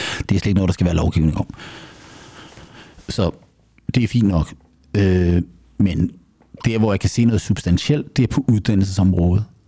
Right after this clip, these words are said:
Det er at sige, afkorte de der, nogle af de der længere uddannelser, som måske kunne være kortere, og det kan man så diskutere, om det er godt eller dårligt for uddannelserne. Det kan vi lave et helt program om.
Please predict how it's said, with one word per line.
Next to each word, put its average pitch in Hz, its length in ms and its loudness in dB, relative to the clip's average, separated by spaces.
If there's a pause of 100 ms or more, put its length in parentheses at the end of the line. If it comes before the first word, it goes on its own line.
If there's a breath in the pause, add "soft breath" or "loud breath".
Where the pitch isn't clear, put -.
(140)
Det 101 200 0
er 95 280 -2
at 98 60 0
sige, 87 300 0
afkorte 98 460 0
de 98 140 -2
der, 98 180 2
nogle 98 240 6
af 104 60 4
de 98 80 2
der 95 280 0 (360)
længere 113 340 4
uddannelser, 107 460 2
som 104 100 2
måske 98 240 0
kunne 98 120 2
være 71 100 -2
kortere, 139 360 2
og 120 80 0
det 110 60 2
kan 107 80 4
man 98 60 2
så 101 80 2
diskutere, 101 380 -2
om 98 60 4
det 95 100 0
er - 40 -10
godt 98 100 0
eller 101 80 2
dårligt 98 240 2
for 123 80 0
uddannelserne. 117 500 2
Det 107 100 2
kan 113 60 4
vi 98 100 0
lave 101 100 2
et 90 60 0
helt - 260 0
program - 320 -2
om. - 100 0